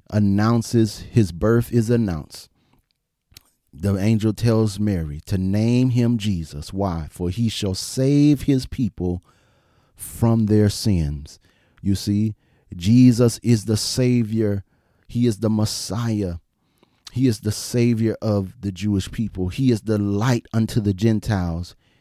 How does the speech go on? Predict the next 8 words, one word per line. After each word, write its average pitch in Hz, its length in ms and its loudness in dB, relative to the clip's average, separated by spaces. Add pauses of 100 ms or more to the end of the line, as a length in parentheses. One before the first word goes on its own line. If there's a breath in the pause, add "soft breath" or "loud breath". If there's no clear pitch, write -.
(240)
He 117 240 2
is 101 240 2
absolutely 98 840 0
the 85 160 -4
Savior 95 920 -2
of 92 200 -4
the 90 80 -2
world. 85 520 -2